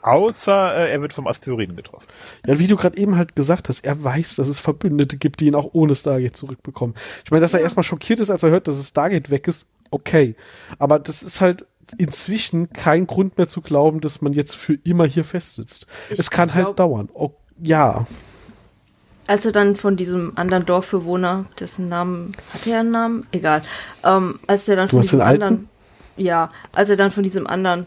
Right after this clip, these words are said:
Speaker 3: na gut, so alt ist der wahrscheinlich auch nicht. Auf jeden Fall, als er
Speaker 2: Hm.
Speaker 3: von diesem anderen dann blöd angemacht wird, dass jetzt quasi zwei Drittel von ihrem Volk weg sind,
Speaker 2: Mhm.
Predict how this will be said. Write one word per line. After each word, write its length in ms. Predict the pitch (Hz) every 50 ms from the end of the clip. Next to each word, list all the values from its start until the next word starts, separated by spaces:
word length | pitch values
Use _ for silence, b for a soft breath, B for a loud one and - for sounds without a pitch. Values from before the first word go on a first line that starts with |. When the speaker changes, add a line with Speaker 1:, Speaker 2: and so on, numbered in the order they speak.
| - -
Speaker 3:
na 120 | - 160 165
gut, 240 | 156 180 160 156 -
so 100 | 170 156
alt 160 | 160 175 180
ist 140 | 190 190 -
der 100 | 185 156
wahrscheinlich 380 | 156 156 - 165 156 160 -
auch 140 | - 170 160
nicht. 220 | 160 151 151 - - B B B B B B B B B B B _ _
Auf 140 | - 196 202
jeden 100 | 214 208 202
Fall, 100 | 214 -
als 140 | 185 190 -
er 60 | 208
Speaker 2:
Hm. 60 | 147
Speaker 3:
von 80 | 208 202
diesem 240 | 196 196 - -
anderen 280 | - - 196 208 202 190
dann 160 | 180 185 190
blöd 220 | - 185 180 180 -
angemacht 460 | - 185 202 202 196 185 175 180 - -
wird, 240 | 196 180 180 -
dass 180 | 170 175 170 -
jetzt 460 | 180 165 165 - - - - - - 185 -
quasi 640 | - - 170 175 175 175 180 175 175 170 160 - - _ - - -
zwei 220 | - - - - 196
Drittel 320 | 202 - 226 214 214 202 185
von 200 | - - 190 180
ihrem 140 | 175 170 170
Volk 420 | - - 208 202 196 180 185 - _
weg 280 | - 170 160 170 202 208
sind, 480 | - - 185 175 175 185 202 196 _ -
Speaker 2:
Mhm. 240 | 131 131 160 190